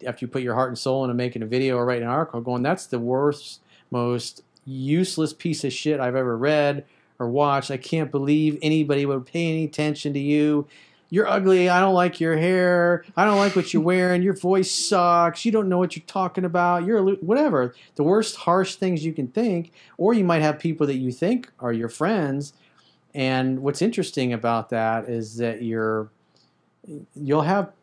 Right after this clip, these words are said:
people that you're friends with, and they love you and they care about you and they want you to do well as long as you're not doing better than them. And then as you start doing better to them, then you're like a big mirror, a reflection to them of how successful you are and how unsuccessful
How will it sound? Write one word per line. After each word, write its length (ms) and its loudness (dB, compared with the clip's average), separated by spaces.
people 340 -2
that 120 0
you're 140 -2
friends 400 0
with, 400 -4
and 200 -2
they 100 0
love 220 2
you 60 0
and 80 0
they 100 -2
care 300 -2
about 400 2
you 420 -2
and 120 -4
they 40 0
want 220 -2
you 80 -4
to 60 -8
do 180 0
well 260 0
as 140 -2
long 720 0
as 160 -8
you're 60 -4
not 160 -4
doing 180 -6
better 260 -2
than 200 -6
them. 300 -6
And 80 -2
then 100 -2
as 80 -2
you 80 -2
start 340 0
doing 220 0
better 280 -4
to 60 -4
them, 540 -6
then 240 -2
you're 140 -2
like 180 -2
a 60 -8
big 240 -4
mirror, 520 -4
a 60 -12
reflection 560 -4
to 60 -6
them 200 -6
of 140 -10
how 460 0
successful 560 -4
you 320 0
are 180 0
and 100 -2
how 200 -2
unsuccessful 840 -4